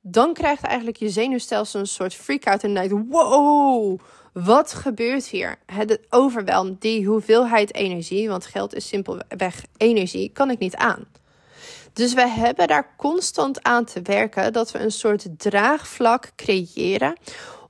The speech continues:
om ook wa-, voor wat we doen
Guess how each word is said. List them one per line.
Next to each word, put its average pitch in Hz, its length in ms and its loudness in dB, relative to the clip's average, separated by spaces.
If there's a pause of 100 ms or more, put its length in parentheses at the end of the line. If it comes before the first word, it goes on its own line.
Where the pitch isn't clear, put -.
(160)
om 349 460 4 (160)
ook 247 440 2 (180)
wa-, 202 340 2
voor 202 340 0
wat 233 320 2
we 220 160 2
doen 220 420 0